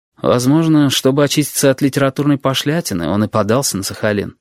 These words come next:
Сам остров, похоже, подавил его в самых разных смыслах этого слова.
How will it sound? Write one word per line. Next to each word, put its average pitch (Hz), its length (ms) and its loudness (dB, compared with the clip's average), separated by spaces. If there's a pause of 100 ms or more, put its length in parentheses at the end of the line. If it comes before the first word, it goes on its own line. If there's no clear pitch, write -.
(880)
Сам 143 360 0
остров, 147 380 0
похоже, 151 520 -2
подавил 147 540 2
его 143 160 2
в - 80 -4
самых 165 340 0
разных 147 320 0
смыслах 135 400 0
этого 127 240 0
слова. 117 460 -2